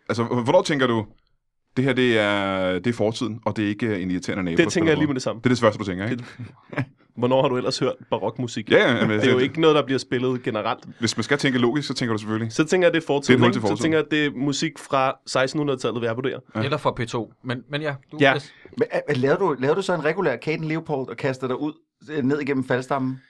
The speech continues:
Speaker 4: Og så ryger du
Speaker 2: Øhm,
Speaker 4: igennem sådan en portal, eller hvordan?
Speaker 2: Altså, det første, jeg gør, ikke, det er, jeg, jeg begynder at råbe ind i min faldstam. "Skru ned!
Speaker 1: Ja.
Speaker 2: Skru ned!" Jeg, altså, det er jo irriterende, når der er larm.
Speaker 4: Ja,
Speaker 2: Jeg
Speaker 4: ja,
Speaker 2: har jo
Speaker 4: ja.
Speaker 2: haft vigtigt arbejde at lave. Jeg kan ikke
Speaker 1: Men
Speaker 2: forstyrres
Speaker 1: forventer,
Speaker 2: af,
Speaker 1: så,
Speaker 2: af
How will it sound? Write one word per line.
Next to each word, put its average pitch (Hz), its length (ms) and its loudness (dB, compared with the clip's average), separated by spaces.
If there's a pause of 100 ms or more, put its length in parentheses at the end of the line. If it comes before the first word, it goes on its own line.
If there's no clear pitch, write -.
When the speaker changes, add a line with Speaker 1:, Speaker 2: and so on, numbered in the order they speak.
(160)
Speaker 4:
Og 131 80 0
så 160 60 8
ryger 160 100 6
du 151 60 6
Speaker 2:
Øhm, 143 80 4
Speaker 4:
igennem 139 160 6
sådan 131 80 -2
en 127 40 -8
portal, 135 280 -4
eller 135 160 -10
hvordan? 127 200 -6 (240)
Speaker 2:
Altså, 160 300 2
det 175 100 0
første, 226 300 2
jeg 190 120 6
gør, 117 160 -2
ikke, 147 160 -2
det 160 80 2
er, 160 40 4
jeg, 156 180 4 (100)
jeg 147 100 2
begynder 165 240 2
at 143 60 2
råbe 156 260 2
ind 139 80 0
i 131 40 0
min 123 280 -4
faldstam. 131 360 -2
"Skru 196 180 6
ned! 262 80 12 (480)
Speaker 1:
Ja. 110 60 -8 (480)
Speaker 2:
Skru 196 580 10
ned!" 196 720 8
Jeg, 160 160 4 (100)
altså, 156 220 2 (560)
det 185 80 4
er - 0 -
jo 175 60 6
irriterende, 185 460 4
når 156 140 4
der 135 80 2
er 123 40 2
larm. 143 360 -2
Speaker 4:
Ja, 107 80 -4
Speaker 2:
Jeg 147 100 4
Speaker 4:
ja, 151 60 4
Speaker 2:
har 147 120 4
jo 139 60 4
Speaker 4:
ja. 113 60 2
Speaker 2:
haft 127 140 -2
vigtigt 175 300 -2
arbejde 160 360 4
at 143 60 0
lave. 131 160 0
Jeg 147 80 2
kan 151 60 -2
ikke 123 120 0
Speaker 1:
Men 131 100 4
Speaker 2:
forstyrres 156 240 2
Speaker 1:
forventer, 196 220 4 (140)
Speaker 2:
af, 147 380 0
Speaker 1:
så, 131 200 2
Speaker 2:
af 151 80 0